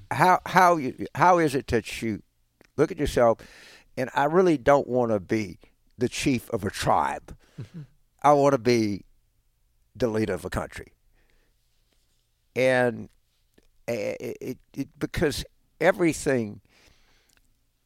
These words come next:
Speaker 1: has become so it's not that I like my side so much.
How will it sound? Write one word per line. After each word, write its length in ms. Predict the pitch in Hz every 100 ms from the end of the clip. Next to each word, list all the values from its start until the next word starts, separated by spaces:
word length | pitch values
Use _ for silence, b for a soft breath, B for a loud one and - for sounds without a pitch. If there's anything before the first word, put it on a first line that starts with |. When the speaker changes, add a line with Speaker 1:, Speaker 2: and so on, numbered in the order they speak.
| _
Speaker 1:
has 160 | - -
become 800 | - 131 - - 156 139 120 92 _ _ _ _ _ _ _ _
so 680 | - - - 160 175 180 147 - _ _ _ -
it's 160 | -
not 220 | 233 247 - - -
that 120 | 127
I 140 | 131 143
like 340 | 135 135 110
my 180 | 107 107
side 500 | 98 - 76 69 -
so 220 | - 62 57
much. 400 | 55 - -